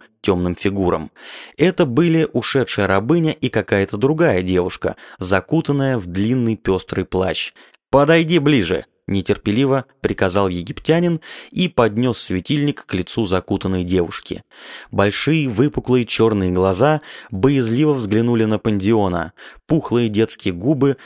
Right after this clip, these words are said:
раскрылись в трепетном вздохе. Пандион увидел выбивавшиеся из-под покрывала вьющиеся волосы,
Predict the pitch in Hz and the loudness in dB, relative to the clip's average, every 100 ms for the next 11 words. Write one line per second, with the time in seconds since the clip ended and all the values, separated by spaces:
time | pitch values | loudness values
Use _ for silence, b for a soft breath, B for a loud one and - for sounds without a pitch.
0 | B 104 113 - 110 135 117 - - 107 | B -2 -2 -2 -2 0 -2 -4 -2 -2
1 | 98 - 101 92 85 87 92 90 - - | -2 -6 -4 -4 -6 0 0 0 -8 -12
2 | b b _ 127 127 127 175 139 123 127 | b b _ 0 2 2 2 0 0 0
3 | 147 135 104 98 107 107 104 110 - 98 | 2 2 2 -2 2 4 4 2 0 -4
4 | - 101 - - 95 92 - 98 98 95 | -2 -2 -2 -4 -4 -6 -2 0 2 0
5 | 87 87 98 - 90 - 92 107 143 131 | -2 -2 -4 -2 -4 -2 0 2 2 2
6 | - 120 | -2 -4